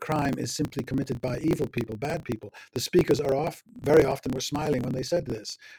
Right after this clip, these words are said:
"There is evil in the streets. They are coming to get you because you are good and they are bad." There was a Tuberville who said that, conveniently inferring that this evil was black, as he and his have done since forever. And it's so obviously a religious take.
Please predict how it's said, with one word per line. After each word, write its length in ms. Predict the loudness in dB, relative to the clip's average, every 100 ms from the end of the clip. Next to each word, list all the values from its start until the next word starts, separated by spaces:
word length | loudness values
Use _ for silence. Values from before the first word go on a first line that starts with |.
| -2
"There 140 | 4
is 120 | 4 4
evil 280 | 2 4 4
in 100 | 0
the 80 |
streets. 360 | -2 -2 -2 0
They 100 | -4
are 80 | -4
coming 320 | 0 0 2
to 80 | 2
get 260 | 4 4
you 100 | 4
because 280 | -2 0 0
you 140 | 0 -2
are 80 |
good 320 | 6 10 10 10
and 160 | -2
they 120 | -4
are 140 | -4 -8 -8
bad." 360 | -4 -2 -4 -6 _ _ _ _ -6
There 100 | -4
was 160 | -2 -4
a 60 |
Tuberville 440 | -2 0 2 2 -2
who 100 | -4
said 260 | -4 -4
that, 260 | -4 -8 -6
conveniently 680 | -6 0 2 4 2 0 -4
inferring 500 | -4 0 2 2 0
that 220 | -4 -8 -16 -4
this 160 | -4 0
evil 360 | 0 0 -2 -8 _ -8
was 200 | -8 -4
black, 520 | 0 0 -2 -8 -20 _ _ _ _ _ _ _ _ _ _ _ _ _ _
as 160 | -12 -6
he 260 | 0 0 0
and 140 | 0
his 260 | 0 0 -4
have 140 | -8
done 360 | -4 -4 -6 -12 _ _ _ _ _ _
since 280 | -4 -4 -4
forever. 460 | -6 -4 -6 -8 -18 _ _ _ _ _ _ _ _ _ _ _ _ _ _ _ _
And 100 | -6
it's 100 | -2
so 140 | -2 0
obviously 480 | 0 0 -2 -2
a 100 | -2
religious 360 | -4 -2 -4 -8
take. 340 | -10 -12 -12